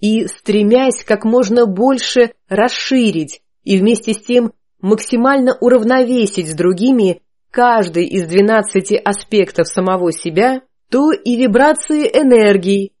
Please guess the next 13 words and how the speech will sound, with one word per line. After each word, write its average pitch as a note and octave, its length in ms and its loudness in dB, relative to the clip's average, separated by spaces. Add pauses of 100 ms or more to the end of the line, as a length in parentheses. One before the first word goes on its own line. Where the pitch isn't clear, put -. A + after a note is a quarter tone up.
(180)
составляющих A3 1080 0
информационную G#3+ 1040 -2
основу G3 580 -2
его F3 340 -2
сути, G3 680 -4 (280)
также F#3+ 560 0
постоянно F3+ 760 -2
изменяются. G3 1080 -2 (440)
Естественно, F#3 1000 -2 (280)
это G#3 240 0
накладывает A3+ 880 2
свой F3+ 240 -2
отпечаток F#3 800 -4